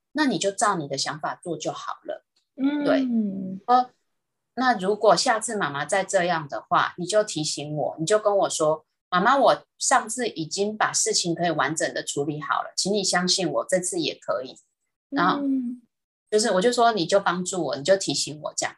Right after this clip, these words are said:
Speaker 1: 子，让我不要再那么，那么想要你全部都照我的话做这样子。”然后他就说：
Speaker 2: 嗯。
Speaker 1: “好。”对啊。
Speaker 2: 听了好感动。
Speaker 1: 就其实
Speaker 2: 嗯。
Speaker 1: 就是很，很美好，就是一，一，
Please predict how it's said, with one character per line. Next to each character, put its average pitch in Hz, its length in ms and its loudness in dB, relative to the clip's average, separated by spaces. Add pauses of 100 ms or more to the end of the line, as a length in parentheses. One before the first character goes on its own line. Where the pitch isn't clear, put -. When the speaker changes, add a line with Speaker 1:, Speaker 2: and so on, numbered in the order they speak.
Speaker 1:
子， - 220 -10
让 202 180 2
我 147 80 2
不 139 100 -4
要 147 340 2 (360)
再 175 400 2
那 202 120 0
么， 160 300 -2 (300)
那 220 120 -2
么 180 140 0
想 143 320 -2
要 170 360 2 (200)
你 165 160 -6
全 151 240 -6
部 180 80 -4
都 175 140 4
照 143 280 4
我 101 100 -6
的 - 260 -12
话 - 260 0
做 - 260 -8
这 - 120 -6
样 - 160 -16
子。” - 180 -12 (960)
然 156 120 -4
后 170 80 -2
他 165 120 -4
就 160 120 -4
说： 196 160 -2
Speaker 2:
嗯。 185 60 0
Speaker 1:
“好。” - 240 -6 (1120)
对 151 100 0
啊。 - 200 -8 (720)
Speaker 2:
听 202 180 2
了 180 140 4
好 151 140 4
感 143 320 2
动。 160 320 0
Speaker 1:
就 - 0 -
其 - 20 -12
实 - 320 -12
Speaker 2:
嗯。 175 420 -6
Speaker 1:
就 262 80 -2
是 285 140 2
很， 160 400 0
很 170 140 -2
美 160 340 0
好， 156 240 0
就 202 120 -6
是 214 300 -6
一， 247 120 0
一， - 380 -4